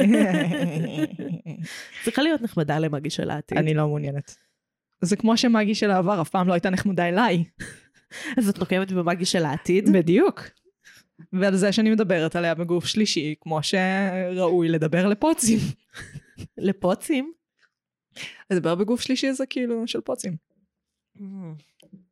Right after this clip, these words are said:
Speaker 1: זה כאילו את
Speaker 2: את הפוצה, או מאגי של העתיד היא הפוצה?
Speaker 1: כן, הבנת את הפואנטה.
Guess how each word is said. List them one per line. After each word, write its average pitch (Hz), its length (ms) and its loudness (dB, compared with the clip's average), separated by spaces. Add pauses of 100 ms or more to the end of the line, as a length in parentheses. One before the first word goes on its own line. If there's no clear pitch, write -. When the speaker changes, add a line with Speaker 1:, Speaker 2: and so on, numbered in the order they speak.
Speaker 1:
זה 190 100 -2
כאילו 208 280 2
את 202 120 -4
Speaker 2:
את 226 180 0
הפוצה, 285 420 -2 (160)
או 185 340 2
מאגי 180 240 -4 (200)
של 170 200 -6
העתיד 170 320 -6
היא 156 100 -4
הפוצה? - 200 -4
Speaker 1:
כן, 156 680 -2
הבנת - 360 -14
את - 120 -20
הפואנטה. 127 640 -10